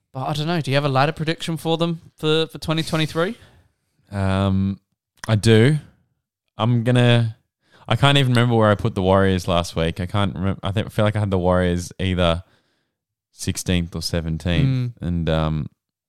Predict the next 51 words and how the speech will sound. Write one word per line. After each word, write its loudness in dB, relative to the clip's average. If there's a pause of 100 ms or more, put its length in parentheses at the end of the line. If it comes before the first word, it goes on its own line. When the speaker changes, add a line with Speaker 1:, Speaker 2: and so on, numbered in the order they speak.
(500)
Speaker 2:
I -20
feel -8
like -10
the -6
Knights -4
have -18
got -4
'em -4
similar. -4
I'm -10
gonna 4
go, 2
<laughs> -2
I'm -12
gonna 0
say 2
seventeenth. -2
Speaker 1:
Wow. -2
Your -2
wooden 4
spoon 2
pick 0
again. 2
Speaker 2:
I'm -2
go-, 0
again, 6
again, 6
I'm 6
picking 4
them 2
for -6
the 0
wooden -4
spoon. -6
Speaker 1:
Uh, -4
I -14
think, -14
I -6
think, -4
Speaker 2:
Apologies 2
Speaker 1:
um, -16
Speaker 2:
to -16
the -4
Knights -4
fans. -6
Speaker 1:
I'll, 0
I'll 0
put -8
them -4
in -2
at -6